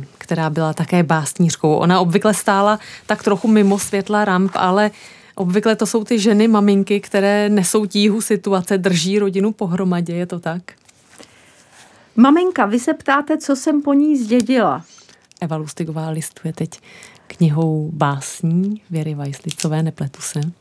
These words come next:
Speaker 2: Ano, ano,
Speaker 1: Je to
Speaker 2: ano,
Speaker 1: tak?
Speaker 2: ano.
Speaker 1: Ano.
Speaker 2: Co jsem po ní zdědila?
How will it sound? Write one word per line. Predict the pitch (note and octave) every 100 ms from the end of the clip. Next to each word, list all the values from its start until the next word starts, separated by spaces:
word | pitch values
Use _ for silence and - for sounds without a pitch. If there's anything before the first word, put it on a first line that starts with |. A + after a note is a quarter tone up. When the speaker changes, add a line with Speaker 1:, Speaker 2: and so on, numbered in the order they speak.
| _ - - -
Speaker 2:
Ano, | G#3 B3 D#3 _ _ _
ano, | F3+ F#3
Speaker 1:
Je |
to | E3+
Speaker 2:
ano, | E3
Speaker 1:
tak? | C#3+
Speaker 2:
ano. | E3+ E3 -
Speaker 1:
Ano. | D#3 C#3+ D#3 _ _ - - - _ - - _ _ _
Speaker 2:
Co | - A3
jsem | - C#4+
po | D4
ní | D4 D#4
zdědila? | C4 B3+ A#3+ B3 A#3 A3 G#3+ A#3+